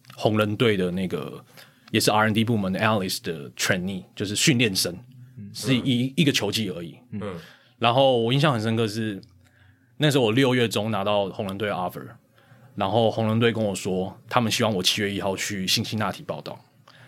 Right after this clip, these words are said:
Speaker 1: 我那时候住匹兹堡。
Speaker 2: 嗯。
Speaker 3: 没有很远，还算可以啊。
Speaker 2: 嗯，还可以。
Speaker 1: 还算可以。
Speaker 2: 嗯。
Speaker 1: 然后
Speaker 3: 算可以。
Speaker 1: 这个故事真的很好玩，就是因为我在匹兹堡那时候念书的时候，我都是搭公车上下学。然后我为了去辛辛那提，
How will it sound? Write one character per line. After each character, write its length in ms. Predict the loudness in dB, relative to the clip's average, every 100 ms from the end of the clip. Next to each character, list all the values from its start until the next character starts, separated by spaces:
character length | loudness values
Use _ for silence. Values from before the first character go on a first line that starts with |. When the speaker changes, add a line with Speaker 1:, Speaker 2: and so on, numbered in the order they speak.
| -12
Speaker 1:
我 140 | 0 2
那 80 | 4
时 80 |
候 120 | 4 2
住 140 | -4
匹 140 | -6
兹 100 | -8
堡。 180 | -10 -12 -18 -20 -20 _ _
Speaker 2:
嗯。 140 | -14 -4
Speaker 3:
没 60 | 0
有 80 | 2
很 120 | 2
远， 160 | 0
还 60 | -2
算 180 | -4 -4
可 220 | 0 2
以 40 |
啊。 120 | 2 2
Speaker 2:
嗯， 0 |
还 0 |
可 60 |
以。 20 |
Speaker 1:
还 60 | 2
算 140 | 2 2
可 140 | 2
以。 60 | 2
Speaker 2:
嗯。 40 |
Speaker 1:
然 60 | 2
后 80 | 2
Speaker 3:
算 100 | 2
可 180 | 2
以。 180 | 2 0
Speaker 1:
这 100 | 2
个 60 | 2
故 160 | 2 0
事 120 | 2
真 120 | 2
的 40 |
很 160 | 2 2
好 60 | 0
玩， 160 | 0
就 80 | -2
是 200 | -2 -6 -8 _ 0
因 40 |
为 60 | 2
我 80 | 4
在 120 | 2
匹 120 | 2
兹 80 | 0
堡 120 | 0
那 100 | -2
时 80 | -4
候 60 |
念 120 | -4 -4
书 80 |
的 60 | -6
时 80 | -6
候， 60 |
我 60 | -6
都 60 | -6
是 60 |
搭 160 | -6 -6
公 160 | -8
车 140 | -10 -12
上 120 | -12
下 160 | -12 -16
学。 220 | -18 -20 _ _ _ _
然 140 | 2
后 40 | 4
我 100 | 4
为 100 | 2
了 40 |
去 80 | 0
辛 140 | -2
辛 100 | -2
那 160 | -2 -4
提， 220 | -10